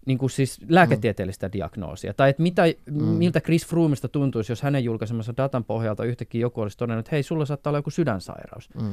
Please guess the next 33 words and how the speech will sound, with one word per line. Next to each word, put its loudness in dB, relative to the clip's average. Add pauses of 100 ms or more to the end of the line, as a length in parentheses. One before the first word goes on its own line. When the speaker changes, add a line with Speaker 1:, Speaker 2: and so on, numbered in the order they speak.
Speaker 1:
Tietysti 2
saattaa 2
olla 2
niinku -4 (100)
<laughs> -14
ihmiselle 4
itselleen 0
eduksi, 2
mutta -2
toisaalta 2
siinä 0
saattaa 0
tulla 0
myös -2
semmoinen -4
fiilis, -2
että -8
nyt -6
mun -2
niinku -8
yksityisyyttäni -4
on -2
Speaker 2:
Mm. -4
Speaker 1:
jollakin -4
tavalla -4
loukattu. -6 (1300)
Speaker 2:
Joo, 4
kyllä. -2 (220)
Tota, 0 (1120)
kyllä -2
tietysti 0
niinku 0
asioita 0